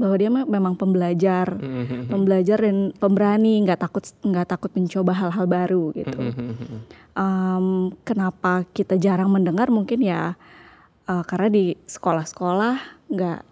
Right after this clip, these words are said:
Speaker 1: nggak dis-,
Speaker 2: Ya.
Speaker 1: nggak dipelaja-, nggak
Speaker 2: Hmm.
Speaker 1: banyak dipelajari tentang para
Speaker 2: Hmm.
Speaker 1: penulis perempuan,
Speaker 2: Hmm.
Speaker 1: terutama pada masa itu.
Speaker 2: Oke, jadi dia sebenarnya memang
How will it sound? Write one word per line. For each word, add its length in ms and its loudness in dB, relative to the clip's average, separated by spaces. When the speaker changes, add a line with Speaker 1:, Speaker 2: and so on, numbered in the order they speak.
Speaker 1:
nggak 300 -4
dis-, 380 -6
Speaker 2:
Ya. 140 -4
Speaker 1:
nggak 200 -2
dipelaja-, 460 -2
nggak 180 0
Speaker 2:
Hmm. 80 2
Speaker 1:
banyak 160 0
dipelajari 540 0
tentang 260 -6
para 160 -2
Speaker 2:
Hmm. 140 -2
Speaker 1:
penulis 240 -4
perempuan, 720 -4
Speaker 2:
Hmm. 180 -8
Speaker 1:
terutama 380 -2
pada 180 -6
masa 240 -6
itu. 300 -12
Speaker 2:
Oke, 220 0
jadi 240 4
dia 100 4
sebenarnya 400 2
memang 140 4